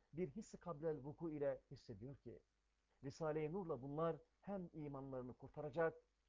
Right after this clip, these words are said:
hem vatanlarını, hem kendilerini, hem istikballerini dehşetli tehlikelerden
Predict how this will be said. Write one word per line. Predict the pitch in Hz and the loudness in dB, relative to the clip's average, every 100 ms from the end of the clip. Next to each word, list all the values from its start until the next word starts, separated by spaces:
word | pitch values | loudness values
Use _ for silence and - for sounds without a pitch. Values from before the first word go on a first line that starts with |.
| _ | _
hem | - 135 131 117 | -8 -6 -8 -10
vatanlarını, | 127 - 131 120 113 104 98 _ _ - | -10 -6 -4 -2 -2 -6 -8 _ _ -2
hem | 190 | -2
kendilerini, | 196 156 120 110 101 101 95 - _ | -2 -6 -4 -4 -4 -6 -10 -16 _
hem | - 190 | -2 -2
istikballerini | - - - 170 160 160 160 175 175 - _ | -4 -12 -4 0 2 2 2 2 0 -8 _
dehşetli | - 98 - 131 220 | -6 -6 -6 -6 -4
tehlikelerden | 151 139 139 139 135 123 139 135 127 | -4 -4 -4 0 0 2 0 -2 -6